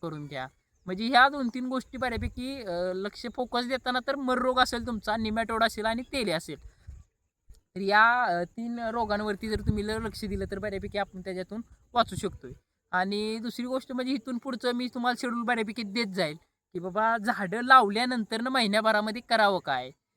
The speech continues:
किंवा बाबा कोणती आळवणी करावी, त्याला, अ, लिक्विड कोणतं द्यावं लगेचच्या लगेच, किंवा सुरुवातीच्या महिन्याभरामध्ये ड्रिपचा जास्त वापरच करू नये,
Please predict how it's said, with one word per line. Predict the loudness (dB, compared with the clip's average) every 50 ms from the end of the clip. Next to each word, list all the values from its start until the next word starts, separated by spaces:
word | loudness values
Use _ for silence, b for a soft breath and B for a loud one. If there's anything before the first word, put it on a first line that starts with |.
| _ _ _ _
किंवा | -6 -4 -4
बाबा | -2 -2 -2 -4
कोणती | -4 -4 -4 -4 -2 0 2
आळवणी | 4 4 4 4 0 -4 -6
करावी, | -6 -6 -6 -4 -4 -6 -6 -8
त्याला, | -8 -8 -4 -2 -2 -2
अ, | -2 -2 -4 -4 -4 -2
लिक्विड | -4 -4 -4 0 0 0 0
कोणतं | 0 -2 -4 -2 -4 -4
द्यावं | -2 -2 -2 -2 -2 -4
लगेचच्या | -6 -6 -8 -8 -12 -10 -10 -10
लगेच, | -10 -10 -10 -10 -12 -12 -14 _ _ _ _ _ _
किंवा | -6 -6
सुरुवातीच्या | -4 -4 -2 0 0 0 0 0 -2 0
महिन्याभरामध्ये | 2 4 4 4 4 4 2 4 4 4 4 4 2 2 -2 -2
ड्रिपचा | -2 -2 -2 -4 -4 -4 -4 0
जास्त | 0 0 0 0 -4 2
वापरच | 2 2 2 2 -2 -4 -4 0
करू | 0 0 0 0
नये, | -2 -6 -8 -8 -10 -14